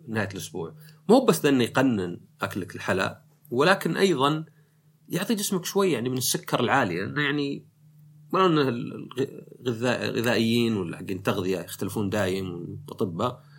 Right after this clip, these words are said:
بس السكر هو يعني أكثر شيء متفق عليه لأنه أجدد شيء. يعني السكر، السكر أبيض، سكروز، آه، الكربوهيدرات الح-، الع-، العالية، البساكيت وذي كلها، كل أشياء جديدة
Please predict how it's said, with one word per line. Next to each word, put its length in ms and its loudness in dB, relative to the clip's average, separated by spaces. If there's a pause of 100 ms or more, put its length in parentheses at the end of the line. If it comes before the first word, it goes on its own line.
(460)
بس 80 6
السكر 380 4
هو 140 8
يعني 460 2
أكثر 200 -2
شيء 180 0
متفق 420 -6
عليه 500 -2
لأنه 300 0
أجدد 280 -2
شيء. 260 -8 (640)
يعني 440 -8 (260)
السكر، 420 0
السكر 400 -2
أبيض، 180 -2
سكروز، 680 -2 (600)
آه، 560 -6
الكربوهيدرات 1700 -4
الح-، 200 -10
الع-، 320 -6
العالية، 440 2
البساكيت 640 -4
وذي 120 -2
كلها، 220 -4
كل 100 2
أشياء 220 4
جديدة 420 -8